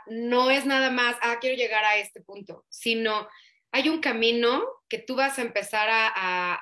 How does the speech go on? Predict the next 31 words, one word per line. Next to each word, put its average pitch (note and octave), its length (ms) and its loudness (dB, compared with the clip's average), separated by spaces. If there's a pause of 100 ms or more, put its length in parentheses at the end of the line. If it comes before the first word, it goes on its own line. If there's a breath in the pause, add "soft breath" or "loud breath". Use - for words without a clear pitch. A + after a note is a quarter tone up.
(120)
avanzar F3+ 500 -2
en G#3 160 -2
él, G3+ 340 0
¿no? G#3 320 -8 (380 loud breath)
Y G3+ 140 -6
que G#3+ 80 0
vas G#3 160 0
a B3+ 40 -2
empezar G#3+ 420 -2
a A3 60 2
vivir, G3+ 480 -4
y G#3+ 100 0
entonces G#3+ 600 -2
todo D#4+ 280 4
ese D4+ 220 -2
camino A#3+ 320 -2
es B3 120 -10
importante. G3+ 720 -6 (320)
O G3 80 -18
sea, G#3+ 240 0 (280)
no A#3+ 200 0
es C#4+ 40 2
nada D#4 120 2
más C#4 180 0
importante A3+ 460 -2
la A3 100 2
meta, G#3 340 -4
sino G3+ 260 -8
este A3+ 240 -4
proceso. F3 380 -10
Entonces, A#3+ 400 0